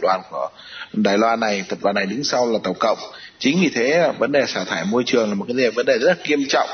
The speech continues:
Nó không phải là ngày, như ngày xưa, trước đây là chỉ có Hoàng Sa, Trường Sa,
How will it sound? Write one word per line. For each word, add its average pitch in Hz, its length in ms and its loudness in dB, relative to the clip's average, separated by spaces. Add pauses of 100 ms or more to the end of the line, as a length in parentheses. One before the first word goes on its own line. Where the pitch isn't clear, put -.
(340)
Nó 185 80 0
không 175 360 -2
phải 101 220 -2
là 110 100 2
ngày, 113 180 0
như 135 180 2
ngày 127 140 2
xưa, 151 280 2
trước 165 200 0
đây 147 160 4
là 135 160 2
chỉ 78 200 -4 (100)
có 135 220 2
Hoàng 117 260 0
Sa, 135 300 0
Trường 101 220 -2
Sa, 135 460 0